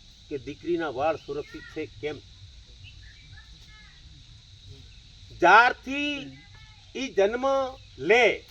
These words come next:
અને થોડું ઘણું મોટું થાય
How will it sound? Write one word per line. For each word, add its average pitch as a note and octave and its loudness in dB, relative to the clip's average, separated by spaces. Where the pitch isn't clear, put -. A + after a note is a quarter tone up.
અને A3 -6
થોડું D4+ -4
ઘણું G3 -2
મોટું E3+ -2
થાય C#3 0